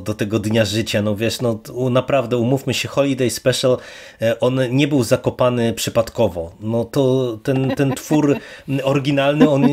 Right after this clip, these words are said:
Speaker 1: on jest, e, absurdalny, nie? Naprawdę. Od-, odsyłamy do podcastu. To jest, e, wspomnienie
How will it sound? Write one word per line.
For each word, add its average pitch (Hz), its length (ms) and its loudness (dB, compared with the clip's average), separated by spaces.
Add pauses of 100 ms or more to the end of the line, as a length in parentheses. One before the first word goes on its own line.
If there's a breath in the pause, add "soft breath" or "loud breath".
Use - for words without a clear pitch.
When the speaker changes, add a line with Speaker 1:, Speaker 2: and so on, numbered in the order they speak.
(100)
Speaker 1:
on 151 160 2
jest, 160 320 -2
e, 147 200 2
absurdalny, 135 720 -2
nie? 117 120 0
Naprawdę. 117 440 0 (180)
Od-, 135 180 0
odsyłamy 170 520 -2
do 139 100 -2
podcastu. 120 520 -4
To 113 100 -2
jest, 107 160 -6 (480 loud breath)
e, 135 220 0
wspomnienie 175 800 0